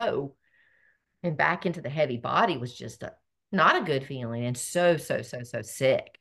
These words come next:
and poisoned, you know. But anyway, that moment was pivotal for me because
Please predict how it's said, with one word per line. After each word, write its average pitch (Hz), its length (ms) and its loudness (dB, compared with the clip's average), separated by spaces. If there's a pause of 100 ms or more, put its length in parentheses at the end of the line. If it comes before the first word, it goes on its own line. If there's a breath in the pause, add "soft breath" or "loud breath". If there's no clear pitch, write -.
and 120 120 -6
poisoned, 151 680 -6 (120)
you 147 160 -8
know. 135 380 -8 (160)
But - 240 -8 (360)
anyway, 160 380 2 (280 loud breath)
that 214 520 4
moment 156 800 0 (640)
was 151 280 2
pivotal 151 600 2
for 151 220 0
me 143 760 -4
because 147 420 -6